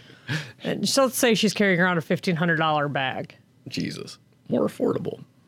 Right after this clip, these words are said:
Speaker 1: Well, that's, like, the smaller Chanel bags.
Speaker 2: I will never understand purses.
Speaker 1: Well, that's how,
Speaker 2: Um,
Speaker 1: like,
Speaker 2: it's, it's,
Speaker 1: people
Speaker 2: it's a
Speaker 1: carry
Speaker 2: receptacle
Speaker 1: around
Speaker 2: for stuff.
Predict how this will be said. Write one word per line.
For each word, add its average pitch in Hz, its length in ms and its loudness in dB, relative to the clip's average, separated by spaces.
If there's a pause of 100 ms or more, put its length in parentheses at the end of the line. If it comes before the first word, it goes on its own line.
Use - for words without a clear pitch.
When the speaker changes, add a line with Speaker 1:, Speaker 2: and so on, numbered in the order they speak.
(120)
Speaker 1:
Well, 214 160 2
that's, 226 240 2
like, 175 240 0
the 170 80 2
smaller 165 440 2
Chanel 151 320 -2
bags. - 380 -6 (380)
Speaker 2:
I 98 80 -8
will 90 80 -4
never 78 200 -2
understand 64 460 -6
purses. - 480 -8 (400)
Speaker 1:
Well, 254 100 4
that's 247 60 -4
how, 262 100 2
Speaker 2:
Um, 220 40 4
Speaker 1:
like, 196 240 2
Speaker 2:
it's, - 240 -8
it's, - 320 -2
Speaker 1:
people - 260 2
Speaker 2:
it's - 80 2
a 285 40 6
Speaker 1:
carry 254 160 6
Speaker 2:
receptacle 196 400 4
Speaker 1:
around 185 100 4
Speaker 2:
for 104 160 2
stuff. - 600 0